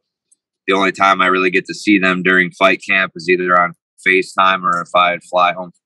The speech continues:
for the weekend. So these, uh, I'm only gonna be here until probably for another week or week and a half, and then I'll be back out for the next fight. So we're just trying to make the most of our time here. But, uh,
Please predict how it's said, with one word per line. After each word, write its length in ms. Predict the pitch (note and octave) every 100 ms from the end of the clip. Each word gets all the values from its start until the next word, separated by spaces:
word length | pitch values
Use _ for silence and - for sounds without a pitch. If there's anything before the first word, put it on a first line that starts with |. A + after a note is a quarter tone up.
| _ _ _ -
for 80 | E2+
the 80 | E2+
weekend. 400 | F#2 F2 F2 E2+
So 400 | - F2+ F2 E2+ _ - - _ -
these, 300 | A2 G#2 G2+
uh, 440 | G2+ G2 F2+ F2 - _
I'm 140 | G2 A2
only 180 | A2
gonna 200 | G#2 G#2
be 240 | F#2 G#2 G#2
here 260 | A2 G#2
until 560 | G2 F#2 G2+ G2 G2 F2 _ _ -
probably 460 | G#2 G#2 G2 -
for 200 | - G2+
another 320 | F#2+ G2 G2 F#2
week 360 | F#2 G2 G2+ G2
or 140 | F#2
week 220 | F#2+ F#2
and 100 | F#2
a 40 | F2+
half, 320 | F#2 F#2+ G2+
and 100 | F2+
then 60 | F2+
I'll 80 | F2+
be 100 | F2
back 240 | F2+ F2+ -
out 220 | F2+ -
for 80 | F#2
the 80 | E2+
next 320 | F2 F#2+ - -
fight. 280 | F2 E2+
So 400 | - F#2 F2+ F2+ - _ _ -
we're 120 | - F#2+
just 160 | G2
trying 240 | - G2 F#2+
to 180 | F2+
make 240 | F2+ F#2 F#2
the 60 |
most 320 | F2+ F#2 G2 F2+
of 60 |
our 120 | F2+
time 320 | F2 F#2+ F#2+ F2+
here. 360 | F#2 G2 G2 F#2
But, 220 | F2+ E2+ _ F2
uh, 380 | F2 F2 E2+